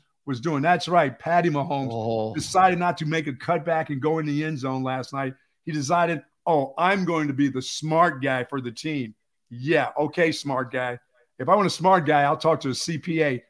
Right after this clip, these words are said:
Speaker 1: don't want my quarterback. I need my quarterback getting it. Doesn't he understand there's fantasy players out there?
Speaker 2: He doesn't care.
Speaker 1: What? He should care.
Speaker 2: You don't even play fantasy. You just had the Chiefs minus eight. That's why you're mad?
Speaker 1: A little
Speaker 2: Your
Speaker 1: bit.
Speaker 2: cousin?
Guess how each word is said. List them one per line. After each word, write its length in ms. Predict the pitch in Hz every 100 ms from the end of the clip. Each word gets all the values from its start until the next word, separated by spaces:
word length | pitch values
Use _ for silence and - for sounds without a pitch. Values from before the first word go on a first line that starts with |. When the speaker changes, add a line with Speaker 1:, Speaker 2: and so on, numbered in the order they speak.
| _
Speaker 1:
don't 120 | -
want 80 | 190
my 100 | 147
quarterback. 540 | 139 - 160 147 143 151
I 20 |
need 100 | 190
my 100 | 180
quarterback 480 | 151 170 185 156 143
getting 220 | 147 160
it. 60 | 147 _ _
Doesn't 160 | 202 214
he 80 | 240
understand 360 | 208 - 202
there's 140 | 175 143
fantasy 420 | - 185 190 -
players 420 | 151 170 185 185
out 260 | 180 180 175
there? 320 | 185 190 185 _ _ _ _ _ _ _ _ _ _ _
Speaker 2:
He 60 | 349
doesn't 220 | 320 170
care. 560 | - - 147 190 220 202 _ -
Speaker 1:
What? 400 | 208 294 285 -
He 120 | 247
should 380 | 254 - 311 262
care. 420 | - 175 147 117 - _ _ _ - - - - - _ _
Speaker 2:
You 100 | -
don't 160 | 381 330
even 180 | 269 160
play 240 | 139 156
fantasy. 500 | 143 156 143 120 -
You 120 | 123
just 180 | 180 180
had 140 | 180 165
the 60 |
Chiefs 380 | 151 - 190 147
minus 340 | 165 160 147 -
eight. 240 | 185 147
That's 220 | 113 151
why 100 | 170
you're 160 | 156 160
mad? 300 | 185 190 208 _ _ _ _ _ _ _
Speaker 1:
A 40 | 170
little 160 | 208
Speaker 2:
Your 80 | 143
Speaker 1:
bit. 100 | 156
Speaker 2:
cousin? 300 | 185 208 220